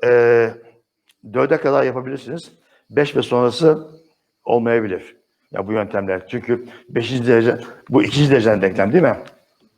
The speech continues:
Burada zannet-, burada üçüncü dereceden bir denklem çıkacak. Ee, dört olsaydı dördüncü dereceden bir denklem çıkacaktı. Oraya kadar çözebilirsiniz. Bunun yöntemleri vardır. Nasıl ikinci dereceden denklemi çözebiliyorsanız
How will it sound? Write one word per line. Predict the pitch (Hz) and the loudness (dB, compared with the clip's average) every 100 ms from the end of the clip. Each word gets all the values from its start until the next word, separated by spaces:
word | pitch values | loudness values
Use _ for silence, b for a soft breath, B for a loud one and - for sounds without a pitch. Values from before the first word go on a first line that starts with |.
| _ _ _ _ B B B B - | _ _ _ _ B B B B 0
Burada | 120 123 131 113 - - | 2 6 4 4 0 -16
zannet-, | - 135 135 117 120 | -10 -4 -4 -4 -6
burada | 123 123 | -6 -4
üçüncü | 139 139 139 | -6 -8 -6
dereceden | 135 113 104 | -4 -4 -8
bir | |
denklem | 98 101 | -12 -16
çıkacak. | 92 95 120 156 _ _ _ _ - _ _ _ _ _ _ _ _ - | -18 -20 -16 -16 _ _ _ _ -20 _ _ _ _ _ _ _ _ -4
Ee, | |
dört | 104 101 107 139 139 | 0 0 2 2 2
olsaydı | 127 127 123 | 0 -2 -2
dördüncü | 120 135 | -4 -4
dereceden | 123 113 | -8 -8
bir | 101 | -10
denklem | 98 98 | -16 -16
çıkacaktı. | - 98 92 - 143 160 _ _ _ _ _ _ _ _ | -18 -20 -18 -10 -12 -12 _ _ _ _ _ _ _ _
Oraya | 139 139 | -2 -2
kadar | 117 139 | -2 -4
çözebilirsiniz. | 131 123 123 127 - 113 120 | -6 -8 -8 -8 -10 -14 -10
Bunun | 117 | -10
yöntemleri | 113 120 117 110 107 | -8 -8 -4 -2 -2
vardır. | 104 92 123 131 | -4 -4 -10 -10
Nasıl | 120 | -10
ikinci | 107 110 | -10 -10
dereceden | 104 101 104 | -8 -6 -6
denklemi | 98 101 104 | -8 -10 -8
çözebiliyorsanız | 95 101 104 101 104 156 - | 0 2 2 2 2 0 -2